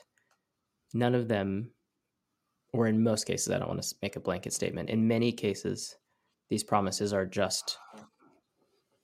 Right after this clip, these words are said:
a rhetorical tool for attracting and retaining employees.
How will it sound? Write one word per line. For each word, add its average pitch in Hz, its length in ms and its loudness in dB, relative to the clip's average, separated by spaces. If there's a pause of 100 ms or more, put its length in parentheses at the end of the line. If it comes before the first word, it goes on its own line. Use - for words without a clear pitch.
(280)
a 110 80 0
rhetorical 98 560 2
tool 95 340 0
for 92 360 -4 (100)
attracting 92 500 0
and 90 260 -4
retaining 98 460 -4
employees. - 680 -8